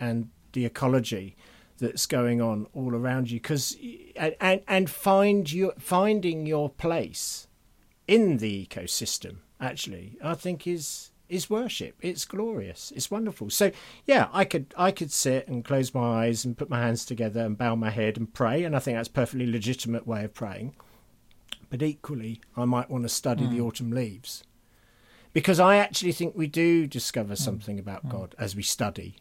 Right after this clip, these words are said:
Speaker 1: creation. I really do. I don't think it's just an, a, a nice idea to do. I think for me that is very much part
Speaker 2: Mm.
Speaker 1: of my worship, to study in creation. So
Speaker 2: I don't
Speaker 1: there you
Speaker 2: disagree with
Speaker 1: are.
Speaker 2: any of that. I
Speaker 1: Um,
Speaker 2: think, uh, one of the things that, sort of, for example, the medieval writers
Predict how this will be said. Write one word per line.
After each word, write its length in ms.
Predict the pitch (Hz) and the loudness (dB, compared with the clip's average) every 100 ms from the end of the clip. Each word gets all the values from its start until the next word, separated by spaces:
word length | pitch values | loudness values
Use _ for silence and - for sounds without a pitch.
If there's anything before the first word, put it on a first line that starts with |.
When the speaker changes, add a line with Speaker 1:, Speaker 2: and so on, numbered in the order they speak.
| _ | _
Speaker 1:
creation. 480 | - 107 95 - 104 123 | -8 -6 -6 -8 -8 -2
I 40 | |
really 220 | 139 147 131 | 2 2 4
do. 320 | 156 113 107 | 4 2 0
I 40 | |
don't 220 | 123 147 123 | 0 0 0
think 200 | 135 135 | -4 -4
it's 220 | 131 - | -4 -2
just 360 | 139 - - - - | 0 -2 -6 -12 -10
an, 200 | 131 127 - | -8 -8 -6
a, 140 | 127 131 131 131 | -8 -2 0 4
a 40 | 127 | 6
nice 320 | 135 123 - | 6 6 4
idea 380 | 123 117 131 117 | 2 4 2 2
to 100 | 127 | 2
do. 200 | 135 117 | 2 2
I 120 | 120 | 2
think 180 | 131 123 | 0 -2
for 100 | 147 | 2
me 180 | 151 143 | 2 4
that 180 | 143 143 | 2 2
is 80 | |
very 200 | 123 143 | 0 2
much 320 | 135 139 - - | 2 -2 -6 2
part 320 | 135 117 107 | 4 4 0
Speaker 2:
Mm. 60 | |
Speaker 1:
of 100 | 131 | -4
my 140 | 143 135 | -2 0
worship, 460 | 151 156 - 95 - - - - - - - _ _ | 0 -2 -4 -8 -14 -20 -20 -20 -20 -20 -20 _ _
to 100 | - 135 | -6 -2
study 500 | - 143 131 131 147 | 2 4 4 0 -2
in 100 | 139 | -6
creation. 520 | 151 151 160 - 87 | -4 -4 -4 -6 -8
So 380 | - 165 151 151 180 | -2 4 4 2 2
Speaker 2:
I 80 | |
don't 240 | 170 185 151 | 6 6 6
Speaker 1:
there 100 | 151 | 4
you 40 | |
Speaker 2:
disagree 240 | - - 143 | 6 6 8
with 100 | 139 | 6
Speaker 1:
are. 40 | |
Speaker 2:
any 140 | 143 123 | 6 4
of 80 | |
that. 140 | 117 123 | 2 0
I 60 | |
Speaker 1:
Um, 80 | 143 | 0
Speaker 2:
think, 320 | 143 143 135 131 | 0 -4 -4 -2
uh, 140 | 123 | 0
one 160 | 135 127 | 0 -2
of 80 | |
the 80 | 117 | -4
things 280 | - 127 - | -6 -6 -4
that, 200 | 123 - | -6 -6
sort 140 | - | -10
of, 60 | 147 | -10
for 140 | 135 | -10
example, 400 | 135 - 127 120 | -10 -6 -6 -4
the 60 | 117 | -4
medieval 580 | 120 120 123 120 117 - _ _ _ _ - | -4 -4 -6 -6 -8 -10 _ _ _ _ -4
writers 520 | 117 113 123 - | -2 -2 -4 -6